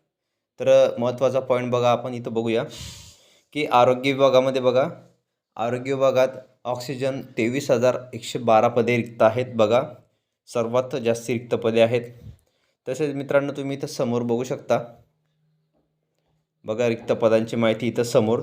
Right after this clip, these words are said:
दिलेली आहे. इथं बघू शकता तुम्ही गट अ, गट ड रिक्त पदे बघा, पदोन्नती व भरण्याची पदे, एकूण पदे, रिक्त पदे, अशी संपूर्ण जे अपडेट आहे इथं देण्यात आलेले आहे.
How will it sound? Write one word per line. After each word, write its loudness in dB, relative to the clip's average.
दिलेली 2
आहे. 2
इथं -4
बघू 0
शकता -4
तुम्ही -4
गट -4
अ, 2
गट 2
ड 0
रिक्त -6
पदे 2
बघा, 2
पदोन्नती 0
व -2
भरण्याची 0
पदे, 2
एकूण 0
पदे, 4
रिक्त -2
पदे, 2
अशी -4
संपूर्ण 0
जे 2
अपडेट 4
आहे 2
इथं -2
देण्यात 2
आलेले 2
आहे. 0